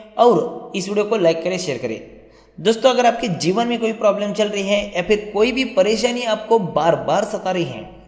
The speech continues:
आपका दिमाग ही नहीं काम कर रहा है, तो ऐसे प्रॉब्लम परेशानियों का हल समाधान पाने के लिए आप हमसे संपर्क कर सकते हैं।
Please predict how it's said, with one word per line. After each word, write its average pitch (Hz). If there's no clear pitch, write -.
आपका 185
दिमाग 175
ही 233
नहीं 220
काम 180
कर 147
रहा 131
है, -
तो 233
ऐसे 226
प्रॉब्लम 208
परेशानियों 196
का 180
हल 196
समाधान 180
पाने 160
के 190
लिए 190
आप 175
हमसे 151
संपर्क 135
कर 202
सकते -
हैं। -